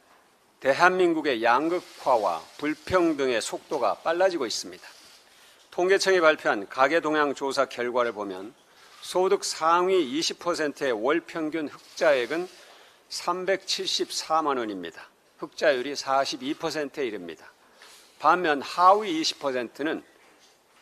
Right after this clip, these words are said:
월 평균 적자가 사십육만 원으로 지난해보다 소득이 사십칠 퍼센트가 줄었습니다. 초부자 감세와 긴축 재정,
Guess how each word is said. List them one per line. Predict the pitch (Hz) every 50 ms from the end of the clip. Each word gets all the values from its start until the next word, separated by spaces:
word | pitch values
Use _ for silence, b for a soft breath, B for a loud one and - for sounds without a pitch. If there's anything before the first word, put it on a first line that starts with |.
| _ - -
월 | 135 170 196
평균 | 196 - 185 185 190 196 156 120
적자가 | - - 135 131 - - - 185 170 165 175
사십육만 | - - 156 151 147 - 165 143 117 113 117 123 127 131 143 147 139
원으로 | 127 117 104 95 85 87 90 98 160 - - _ _ _ _ _ _ _ _ _ _ _ _ _ _
지난해보다 | - - - 160 170 180 190 196 180 151 135 117 92 80 80 -
소득이 | - - - 170 156 135 135 117 110 101
사십칠 | - - 139 143 - - - - 165 151
퍼센트가 | - - 135 123 120 110 - - 131 139
줄었습니다. | 120 - - 147 165 170 - - - - 80 - - - _ _ _ _ _ _ _ _ _ _ _ _ _ _ _ _ _ _ _ _ _ _
초부자 | - - 185 175 165 175 165 151
감세와 | 135 135 135 127 123 - 131 120 117 113
긴축 | - - 165 165 160 - 196 180 -
재정, | - 165 127 107 101 82